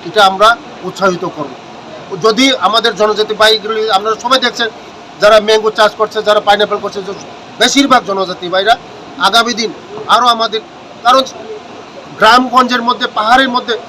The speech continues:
প্রচুর এখনও আমাদের এই জায়গা খালি আছে। এই খালি জায়গাগুলি আমরা ব্যবহার করব, জনজাতিদেরকে আমাদের আরও, আহ, স্বয়ং সম্পূর্ণ করে তুলব।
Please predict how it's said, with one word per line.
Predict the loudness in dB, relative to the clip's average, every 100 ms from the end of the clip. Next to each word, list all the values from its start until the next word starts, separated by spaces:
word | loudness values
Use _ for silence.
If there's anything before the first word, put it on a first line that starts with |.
| -16 -18 0
প্রচুর | 4 4 4 2 4 6
এখনও | 4 4 0 2
আমাদের | 2 0 -2 -6 -14 -16 -20 -6
এই | 0 0
জায়গা | 4 4 4 4 0 -14 -8
খালি | -2 2 4
আছে। | 2 0 -14 -16 -20 -20 -20 -10 -2
এই | 0
খালি | 0 2 0 0
জায়গাগুলি | 2 2 2 2
আমরা | 0 2 0 -2 -6 -18 -8
ব্যবহার | 0 4 6 6 6
করব, | 4 0 -2 -4 -12 -4
জনজাতিদেরকে | 2 2 4 0 2 0 -2 0 -2 -2 -14 -6
আমাদের | -2 2 2 4
আরও, | 4 4
আহ, | 2 -2 -14 -10 -8
স্বয়ং | -2 0 0
সম্পূর্ণ | 0 -8 -8
করে | -6 -6
তুলব। | -8